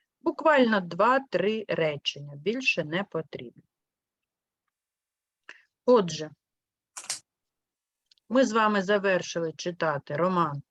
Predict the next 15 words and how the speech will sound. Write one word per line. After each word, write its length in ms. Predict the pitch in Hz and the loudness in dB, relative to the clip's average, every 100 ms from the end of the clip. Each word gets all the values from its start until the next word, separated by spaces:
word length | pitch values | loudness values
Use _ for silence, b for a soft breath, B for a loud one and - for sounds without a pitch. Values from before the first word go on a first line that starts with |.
| _ _ | _ _
який 280 | 135 - 180 | -16 -6 -2
називався 680 | 165 156 156 151 147 - - | -2 -4 -6 -2 -2 -4 -10
«Діти 300 | 147 214 196 | -4 -2 -2
капітана 680 | - 143 160 - 208 196 165 | -2 -4 -4 -2 0 0 -2
Гранта». 560 | 143 123 127 - 196 - _ b b b _ _ - - _ | -4 -8 -10 -10 -10 -12 _ b b b _ _ -20 -20 _
Сподіваюсь, 640 | - 208 220 269 311 - | 0 4 6 8 6 4
він 180 | 220 220 | 0 2
вам 220 | 190 190 | 4 2
сподобався. 960 | - - 196 165 147 143 156 160 185 196 - | 0 -2 -2 0 -4 -4 -8 -10 -8 -8 0
Ми 180 | 226 | 4
його 280 | 254 240 220 | 6 6 6
читали 580 | 208 190 - 180 165 165 | 2 -2 0 2 4 0
в 40 | - | -4
скороченому 880 | - 240 214 170 - 175 170 175 175 | 0 4 6 4 0 -6 -4 -4 -4
вигляді. 600 | 175 170 175 170 165 | -4 -4 -4 -6 -8